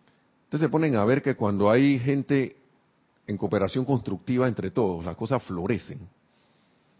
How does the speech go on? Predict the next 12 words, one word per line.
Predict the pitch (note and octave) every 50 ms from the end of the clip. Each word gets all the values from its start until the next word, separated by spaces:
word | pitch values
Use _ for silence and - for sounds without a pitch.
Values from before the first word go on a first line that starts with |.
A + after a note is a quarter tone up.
| _ _ _ _ _ _ _ _ _ _ _ _ _ _ _ _ _ _ _ _ _ _ _
Todo | - D#3 D#3 D3+ C3+
florece, | - - G2+ G2 A2 B2 G2+ - - - F2 - - _ _ _ _ _ _ _
todo | - C3 D3 D3 D3 D3 C#3+ - - _ _ _ _ _ _ _ _ _ _ _ _ _ _ _ _ _ _
prospera. | - A#2+ G#2+ - - - _ - C#3+ B2+ A2 E2+ D2+ D2 - - - - - _ _ _ _ _ _ _ _ _ _ _ _ _ _ _ _ _ _ _ _ _ _ _ _ _ _ _ _ _ _ _ _ _ _ _ _ _ _ _ _ _ _ _ _ _ _ _
Porque | - G2+ - A2+
hay | A2+ A2+
buena | C3 C#3 C#3+ C3+
voluntad, | A#2+ A2 G2 G2 F#2+ F2+ - B2 A#2+
buenos | A#2 A#2 B2 C3 A#2+
sentimientos, | - G#2+ G2 - G2 G2+ A2+ B2 B2 A#2 - B2+ A#2 -
sentimientos | A2 F#2 G2 G2 A2 A2+ A#2+ A#2+ G#2+
armoniosos, | G#2+ G2 F#2 F2+ F#2 G#2 A#2 B2 B2 A2+ - C3 A#2+ A#2+ - -